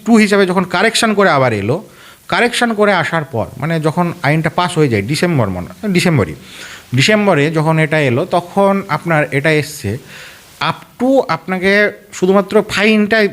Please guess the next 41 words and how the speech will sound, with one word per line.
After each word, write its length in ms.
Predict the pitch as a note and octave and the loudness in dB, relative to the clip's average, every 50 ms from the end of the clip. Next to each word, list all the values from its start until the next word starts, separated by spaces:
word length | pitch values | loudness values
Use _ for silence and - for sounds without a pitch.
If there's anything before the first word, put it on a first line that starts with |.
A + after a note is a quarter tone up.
| - A#2 | -4 -6
মানে, 340 | C#3 C#3+ C#3+ C#3+ C#3 C3+ C3 | -2 0 2 2 2 2 2
ইয়ে 100 | D3 C#3 | 2 2
করা 200 | C3 A#2 G#2+ F#2+ | 2 0 -2 -2
হবে। 220 | F2 D#2 D2+ D#2 D#2 - - - - - - - - - | -6 -10 -14 -16 -20 -20 -20 -20 -20 -20 -20 -18 -6 -4
আপনি 340 | B2+ B2 - E3 G3 G3+ | -4 -4 0 2 2 2
যদি 680 | D#3+ C#3 D3+ D#3 D3+ F3+ G3+ G#3+ A3 A3+ A3+ A3+ G3+ - - | 4 4 4 4 6 4 4 6 6 6 4 4 2 0 -2
ওখানে 280 | D#3 D3 - F3+ F#3 F3+ | -4 -2 -2 -2 -2 -2
স্পটে 360 | - - - D#3 D3 G3 F#3 | -4 0 -2 0 0 2 0
যারা 180 | F3 F3+ F3 D#3+ | 0 2 2 2
মারা 260 | D3 D3 D3 E3 D#3+ | 2 2 2 2 2
যাচ্ছে, 320 | C3+ A2+ - - - E3 | 2 0 -2 -4 -8 -4
তাদের 300 | - A3 E3+ E3+ F3+ D#3+ | -2 0 0 0 0 0
যদি 200 | E3+ F#3+ G3+ G3 | 2 2 2 2
আপনি 260 | G3 F#3+ G3 G3+ G3 F#3+ - - - - - - | 0 0 -2 -6 -6 -6 -8 -14 -20 -20 -16 -6
পাশে 240 | - D#3+ F3 A#3 A#3 | -4 -2 0 2 2
থাকেন, 240 | G3 G3 D#3+ G3 G3+ F#3+ | 2 2 0 -2 -2 0
তাহলে 180 | F#3 F#3 F#3+ | 0 0 0
পাঁচ 260 | F#3 E3 D3 D3 C3+ | 0 0 0 0 0
বছর 320 | D3 D#3 D#3 E3+ E3+ F3 - | 0 -2 0 0 0 0 0
অবধি, 340 | - C#3+ B2+ B2 B2 D3+ E3+ | 0 -2 -4 -4 -4 -4 -2
up 360 | - D#3 F3 - - - D4+ | -2 -2 -4 -4 0 0 0
to 80 | A#3+ | 2
পাঁচ 200 | - F#3 D#3 C3 | 2 0 0 0
বছর, 240 | A2+ G#2+ - F2+ D#2 - - - - - | -2 -6 -8 -8 -14 -18 -20 -16 -4 -4
সেক্ষেত্রে 300 | A3+ A3+ B3 B3 C4+ B3+ | -2 0 0 0 0 -2
আপনার 220 | G#3+ C4 B3+ A#3 | 0 2 2 2
এক 180 | G3+ F#3+ E3+ E3+ | 2 0 0 -2
বছরও 300 | F3+ - F#3+ E3 D#3 C3+ | 0 2 4 2 2 2
হতে 160 | A2 G2+ - | 0 -4 -8
পারে। 240 | - E2+ D#2 D2+ C#2+ - - C3 C3 A#2+ - - - - - - - | -10 -10 -14 -14 -18 -20 -20 -18 -18 -18 -18 -20 -20 -20 -20 -8 -4
আর 120 | D3+ E3 | -2 0
আপনি 260 | F3 F#3 - A#3 B3 A3+ | 0 0 0 -2 0 2
যদি 140 | A#3 B3 | 2 2
পালিয়ে 460 | A3 A#3+ - D#3+ F#3 G3+ A3+ A3+ G#3 D#3+ | 0 0 0 0 2 4 4 4 4 2
যান, 180 | C#3 A2 F2+ E2 D#2+ D#2 - - - C3 - - - - _ - _ - _ - | 0 0 -2 -4 -14 -20 -20 -20 -20 -20 -20 -20 -20 -20 _ -20 _ -20 _ -6
সেক্ষেত্রে 420 | - G#3 G3+ G#3 A3 G#3+ A3+ A3+ | -4 -2 0 0 -2 0 0 -2
আপনার 200 | G#3 A#3 A#3+ G3 | 0 0 0 2
দশ 180 | E3+ E3 D3 B2 | 2 0 0 0
বছর 180 | A#2+ A#2 A#2 | -2 -4 -4
হতে 220 | G2+ G#2 E2+ F2+ E2+ | -4 -4 -4 -6 -10
পারে। 160 | E2 D#2 | -10 -10